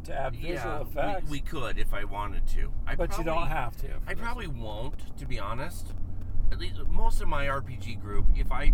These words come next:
Speaker 2: I do a rough sketch map, this building's here, there's rocks here, this is here. You know, usually I, I have a pad of graph paper. I draw out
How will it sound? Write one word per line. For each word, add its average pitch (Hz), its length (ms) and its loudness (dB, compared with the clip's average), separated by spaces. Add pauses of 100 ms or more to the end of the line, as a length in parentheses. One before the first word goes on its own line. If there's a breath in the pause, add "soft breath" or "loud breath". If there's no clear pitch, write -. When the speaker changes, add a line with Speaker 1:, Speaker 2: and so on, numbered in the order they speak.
(120)
Speaker 2:
I - 120 6
do 139 160 6
a - 40 -2
rough 117 240 -6
sketch 101 360 -6
map, 98 280 -6 (520 loud breath)
this 135 120 -8
building's 104 340 -6
here, 107 140 -2
there's 104 200 -6
rocks 101 300 0
here, - 200 6
this - 220 -4
is - 120 2
here. - 260 4
You - 160 -2
know, 127 100 -4
usually 156 320 -6
I, 131 240 -4
I 139 40 -2
have 143 100 -2
a - 40 -2
pad 107 240 -4
of 92 80 -2
graph 87 240 -2
paper. 90 280 -2
I 90 80 -2
draw 90 260 -2
out - 300 6